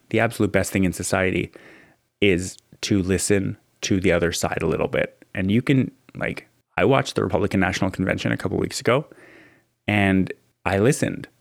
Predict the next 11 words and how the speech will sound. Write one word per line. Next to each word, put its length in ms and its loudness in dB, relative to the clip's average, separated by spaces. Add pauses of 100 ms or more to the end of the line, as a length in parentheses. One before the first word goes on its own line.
(160)
And 420 2 (600)
a 160 0
lot 340 2
of 140 4
what 160 2
I 100 4
heard 540 4 (100)
was 500 0 (280)
just 260 -2
completely 800 0
ridiculous. 800 -2